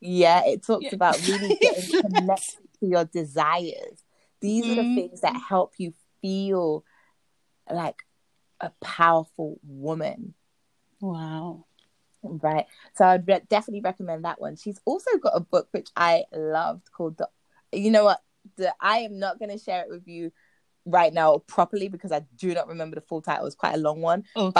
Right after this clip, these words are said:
Speaker 1: I
Speaker 2: Okay.
Speaker 1: will send you the link so you can write it up properly <laughs> for your guest.
Speaker 2: Definitely.
Speaker 1: So it's called The Owner's Guide to Operating Men.
Speaker 2: Oh, wow.
Speaker 1: Something like that. But when I say it,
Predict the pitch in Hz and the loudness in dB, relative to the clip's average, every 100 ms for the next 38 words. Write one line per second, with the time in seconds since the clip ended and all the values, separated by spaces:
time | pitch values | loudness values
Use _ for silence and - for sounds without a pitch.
0 | 180 185 196 - 214 226 220 208 196 196 | 4 2 0 0 0 0 -6 -4 -6 -6
1 | 185 185 - 175 170 175 - - 165 _ | -8 -8 -10 -2 2 2 0 -4 -4 _
2 | - 185 190 156 160 - 185 214 175 165 | -2 -2 -2 -8 -8 0 2 2 0 -4
3 | - 160 277 - 190 202 185 - 180 165 | -4 -2 -4 -8 -4 0 0 0 -2 -2
4 | 170 170 165 160 165 _ _ _ _ 190 | 2 4 4 0 -6 _ _ _ _ -8
5 | - - - 220 214 202 190 _ - - | -8 -14 -6 0 2 2 -2 _ -8 -8
6 | _ _ _ _ 220 269 370 403 415 427 | _ _ _ _ 2 2 0 -4 -6 -6
7 | 427 196 - 185 170 165 165 - 180 - | -8 -10 -4 -2 2 0 -2 -10 -14 -8
8 | - 185 180 170 - 156 151 143 135 113 | -6 -6 -8 -8 -8 -10 -10 -4 -4 -4
9 | - _ _ _ _ _ 202 247 254 170 | -12 _ _ _ _ _ 4 6 4 2
10 | 170 202 208 151 147 - _ _ _ _ | 0 2 0 -2 -6 -14 _ _ _ _
11 | _ - 254 277 359 339 269 208 151 143 | _ 2 2 4 0 -2 -2 -4 -4 -6
12 | 170 208 262 285 185 160 | -6 -4 -6 -4 -4 -4